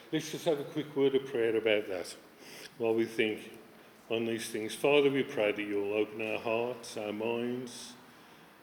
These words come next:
Lord, our understanding, to be able to take something from tonight which will just, again, Lord,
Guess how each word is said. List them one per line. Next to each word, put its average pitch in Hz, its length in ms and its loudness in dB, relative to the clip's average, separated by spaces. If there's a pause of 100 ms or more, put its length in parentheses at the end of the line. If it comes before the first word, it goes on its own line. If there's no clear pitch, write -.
(140)
Lord, 120 280 6
our 120 180 4
understanding, 95 920 -2 (720)
to - 120 -2
be 131 160 6
able 143 160 6
to - 120 -10
take 147 340 0
something 135 420 -2
from 131 280 -2
tonight 104 600 -4 (720)
which 131 240 -6
will 120 380 2 (260)
just, - 320 2 (120)
again, 135 600 4
Lord, 95 320 0